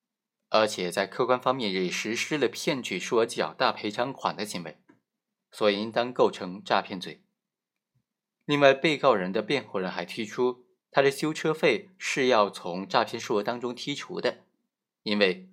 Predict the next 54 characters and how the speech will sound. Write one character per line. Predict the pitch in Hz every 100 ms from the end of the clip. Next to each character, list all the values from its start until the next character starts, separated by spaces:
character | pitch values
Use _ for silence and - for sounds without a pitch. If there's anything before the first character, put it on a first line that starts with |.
| -
被 | 151
告 | 139 123
人 | 139
故 | - 180
意 | 147 113
的 | 98
制 | - 127 104
造 | 101 101 92
交 | 123 120
通 | 123
事 | - 143 120
故 | 131
本 | 113 - 95 80
来 | 80 95
不 | 104 160
应 | 131
该 | 135
按 | 131 120
照 | 110
过 | - 139
失 | 107 - 139
造 | 131
成 | 104 107
的 | 104
交 | 123
通 | 127
事 | 131 143
故 | 120
来 | 104
调 | 107 95 90
处 | - 90
的， | 85 - _ _ _ _ _
但 | 123 107
是 | 120
被 | 113 110
告 | 98
人 | 107
故 | 107 170
意 | 131
的 | 107
不 | 95 139
减 | - 82
速， | - 131 104 - _
甚 | - 135 117
至 | 117
加 | 147 139
速， | 156 123 95 - _ _
擦 | - 113 113
碰 | 127 104
对 | 117
方 | 107 101
的 |
车 | 98 - 117
辆， | 104 -